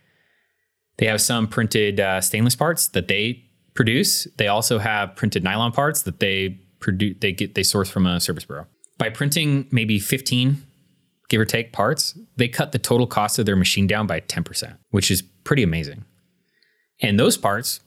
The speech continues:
they're probably not having issues. So that's fewer, fifteen fewer headaches that, uh, their buyer has to, and their supply chain guy has to deal with.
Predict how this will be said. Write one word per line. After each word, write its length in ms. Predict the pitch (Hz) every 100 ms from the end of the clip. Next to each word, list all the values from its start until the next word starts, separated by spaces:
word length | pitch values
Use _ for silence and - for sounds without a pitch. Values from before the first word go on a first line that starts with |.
| _ -
they're 160 | 113
probably 220 | 226 220
not 160 | 220 196
having 220 | 185 180
issues. 460 | 175 - - - - _ _ _ _
So 160 | - 107
that's 600 | 113 131 - - - - _ _ _ _ _ -
fewer, 560 | - - 180 165 139
fifteen 400 | - 190 185 185
fewer 260 | 147 160 143
headaches 460 | 117 113 85 - -
that, 420 | 98 90 90 -
uh, 380 | 90 90 87 90 _ _ _ _ _ _ _ 113
their 160 | 104
buyer 260 | 101 95 82
has 260 | 85 - -
to, 460 | 87 80 78 87 - -
and 100 | 95
their 80 | 90
supply 300 | - - 98
chain 180 | - 82
guy 140 | 71
has 260 | 73 71 -
to 260 | - - 92
deal 240 | - 78
with. 140 | 64